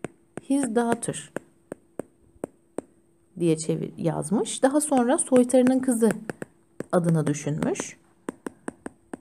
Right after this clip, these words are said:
Hani orada Rabia'nın babası Tevfik'ti. E, Tevfik de orta oyununda çalıştığı için, zenne kılığına girdiği için soytarı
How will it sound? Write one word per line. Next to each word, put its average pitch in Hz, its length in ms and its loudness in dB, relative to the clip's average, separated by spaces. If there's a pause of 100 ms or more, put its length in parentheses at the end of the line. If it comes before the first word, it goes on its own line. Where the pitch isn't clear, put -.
(1160)
Hani 214 220 2
orada 196 400 4
Rabia'nın 196 540 4
babası 190 340 -2
Tevfik'ti. 196 680 2 (380)
E, 180 280 0
Tevfik 202 460 2
de 190 300 2
orta 190 300 4
oyununda 196 480 4
çalıştığı 185 420 0
için, 190 320 0
zenne 185 340 4
kılığına 190 360 4
girdiği 190 360 2
için 190 180 -2
soytarı 190 560 0